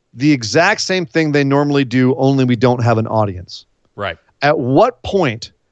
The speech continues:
Speaker 1: do they have to change the mentality of how they're presenting their show? Should they produce it where like, should they start thinking of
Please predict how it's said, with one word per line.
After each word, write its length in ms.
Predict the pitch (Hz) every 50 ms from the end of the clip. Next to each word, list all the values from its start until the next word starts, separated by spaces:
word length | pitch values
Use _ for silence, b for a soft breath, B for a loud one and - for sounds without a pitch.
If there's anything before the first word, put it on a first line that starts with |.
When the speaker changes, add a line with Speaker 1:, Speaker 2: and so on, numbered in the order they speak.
| _ _ _ _ _
Speaker 1:
do 120 | 139 156
they 180 | 139 156 156 147
have 360 | 131 139 160 165 170 160 _
to 100 | - 151
change 840 | - - - - - 156 160 165 175 180 185 180 180 175 170 139 127
the 100 | 120 139
mentality 800 | 139 135 135 131 127 113 - 123 131 139 147 151 147 143 147 139
of 140 | 123 110 95
how 340 | 92 117 127 131 139 143 135
they're 160 | 117 123 123
presenting 680 | 123 - 120 104 92 92 123 131 131 - 135 127 123 113
their 160 | 104 110 107
show? 520 | 104 - - - 117 104 95 85 - 92 - b b b b b b b b b b b
Should 420 | - - - - - 175 196 185
they 120 | 160 190 180
produce 520 | - - 160 143 127 147 151 151 135 -
it 200 | 143 143 135 - _ _ _ _ _ _ _ _ _ _ _ _ _ _
where 720 | 113 110 131 135 131 131 127 127 127 123 123 123 120 123 120 _ _ _ _ _ _ _ _ _ _ _ _ _ _
like, 180 | - 147 143 131
should 200 | - - 175 175
they 80 | 170 160
start 320 | - - 160 156 156 135
thinking 340 | _ 156 165 147 165 156 147
of 120 | 131 101